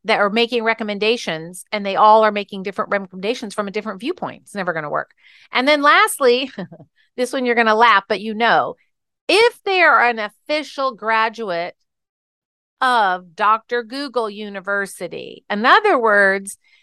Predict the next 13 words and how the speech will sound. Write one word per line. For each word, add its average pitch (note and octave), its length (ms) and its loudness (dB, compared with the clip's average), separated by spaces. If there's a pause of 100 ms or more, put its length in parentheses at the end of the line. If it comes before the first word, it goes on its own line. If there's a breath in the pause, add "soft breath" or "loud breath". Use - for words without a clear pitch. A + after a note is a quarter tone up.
they G#3+ 100 -6
get G3+ 140 0
all F#3 200 6
their A#3+ 160 2
information A#3 580 -4
from F#3+ 200 -8
Doctor F#3 420 0
Google. F3+ 540 -6 (640 soft breath)
I, G3 280 4
no, G3+ 380 -4 (580)
I G#3+ 120 0
say, G3+ 420 -2 (220)
listen, G#3+ 420 -4